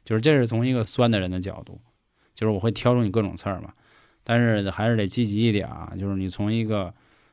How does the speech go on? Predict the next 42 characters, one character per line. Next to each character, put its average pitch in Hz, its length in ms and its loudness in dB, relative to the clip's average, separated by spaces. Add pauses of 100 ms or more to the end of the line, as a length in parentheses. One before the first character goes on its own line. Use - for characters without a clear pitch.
成 110 180 -2
功 147 180 4
的 127 120 4
角 92 240 -4
度 87 260 -8 (360)
去 120 180 -2
想， 90 340 -6
人 87 100 -6
家 123 140 0
现 113 160 2
在 95 400 -2 (340)
成 - 160 -6
没 110 120 0
成 92 180 -4
功？ 90 140 -6
成 92 160 -8
功 101 200 -6
了。 85 120 -14 (180)
其 - 80 -14
实 113 80 0
他 120 80 0
通 120 220 0
篇 123 180 0
想 98 180 -8
告 104 260 0
诉 90 40 -4
咱 87 140 -8
们 92 100 -6
的 98 140 -4
一 90 120 -6
件 101 220 -4
事 104 100 -6
儿， 95 100 -6
就 95 140 -8
是 90 200 -10 (320)
再 131 160 4
找 95 200 -2
一 87 60 -6
件 95 180 0
事 101 120 -4
儿 95 100 -6
干。 104 180 -6